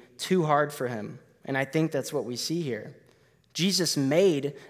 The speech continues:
the very molecules that make up that water. Jesus made the grapes that were pressed into this wine. Jesus made the, the process of fermentation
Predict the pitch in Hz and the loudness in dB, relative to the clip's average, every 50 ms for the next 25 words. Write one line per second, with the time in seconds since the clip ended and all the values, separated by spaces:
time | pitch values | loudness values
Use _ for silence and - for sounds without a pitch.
0 | - 147 143 135 127 131 160 160 175 180 170 143 131 123 131 139 156 175 165 - | -6 -4 -4 -4 0 2 4 4 4 4 2 2 2 2 0 2 2 2 0 -2
1 | - - 123 117 104 98 107 123 135 - - - - _ _ _ _ _ _ _ | -4 -6 -6 -6 -6 -8 -8 -8 -6 -6 -6 -8 -12 _ _ _ _ _ _ _
2 | _ _ _ _ - 147 143 131 - - 156 151 156 165 170 170 175 165 156 - | _ _ _ _ 0 0 0 0 -2 0 2 4 4 4 4 4 2 2 2 2
3 | 151 139 123 117 127 123 131 139 120 113 - - - - _ _ _ _ _ _ | 0 0 0 0 -2 0 0 -2 -4 -6 -12 -16 -18 -20 _ _ _ _ _ _
4 | _ _ _ _ _ _ _ _ _ - - 160 208 208 208 208 - - 156 151 | _ _ _ _ _ _ _ _ _ -2 2 2 4 4 4 2 2 2 2 4
5 | 147 151 165 196 214 196 160 143 143 147 165 - - - - - - - 151 143 | 4 6 6 8 6 6 6 4 0 -2 -4 -8 -10 -18 -20 -12 -2 -2 -2 0
6 | 143 151 170 190 202 185 165 165 - - - - - - - - - 156 160 165 | 2 4 6 6 6 6 2 0 0 0 0 0 -2 -4 -8 -4 2 2 4 4
7 | 156 156 - - - 190 202 196 160 147 151 - - - - - - - - - | 2 0 -2 -2 2 4 4 4 4 2 0 0 0 -2 -6 -14 -18 -20 -18 -6
8 | - 160 175 190 - - 156 147 147 135 - - 143 143 151 160 156 139 127 123 | 0 2 2 2 2 0 0 2 2 0 0 0 0 0 2 2 2 0 0 -2
9 | 131 135 151 202 233 226 226 190 - - 151 143 156 180 202 233 202 165 156 151 | -2 0 0 0 0 2 0 0 2 2 2 4 6 6 4 4 2 -4 -8 -8
10 | - - - - - 156 165 156 151 151 147 - 113 - 151 147 - - - 180 | -10 -14 -16 -10 -6 2 4 4 4 4 2 2 0 -2 -2 -2 -2 2 4 4
11 | 196 214 220 - - 156 147 - 156 135 - - - 185 190 196 170 147 135 - | 4 4 2 2 2 2 2 2 -2 -2 -2 2 2 4 4 6 4 4 4 4
12 | 180 190 208 202 - 143 131 120 113 123 | 4 4 4 2 2 0 0 -2 -4 -6